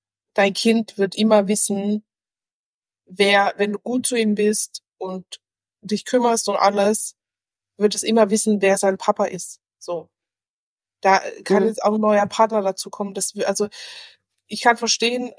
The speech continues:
Speaker 1: ich kann's nicht verstehen, ich hab keine Kinder, aber ich kann's aus der Kindsicht verstehen, dass vielleicht die Angst da ist, dass man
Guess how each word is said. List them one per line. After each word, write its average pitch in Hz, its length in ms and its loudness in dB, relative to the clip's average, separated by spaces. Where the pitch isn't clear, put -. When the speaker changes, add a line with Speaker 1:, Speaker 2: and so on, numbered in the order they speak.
Speaker 1:
ich 190 140 -10
kann's 208 160 -4
nicht 233 120 -8
verstehen, 220 240 0
ich 214 80 -2
hab 226 140 2
keine 214 220 2
Kinder, 226 340 2
aber 190 100 2
ich 196 100 -2
kann's 214 200 2
aus 196 120 0
der 196 120 0
Kindsicht 247 420 -2
verstehen, 220 420 0
dass 208 140 -6
vielleicht 196 300 -2
die 180 100 -6
Angst 220 340 -4
da 202 200 4
ist, 208 260 0
dass 196 160 -2
man 190 300 -2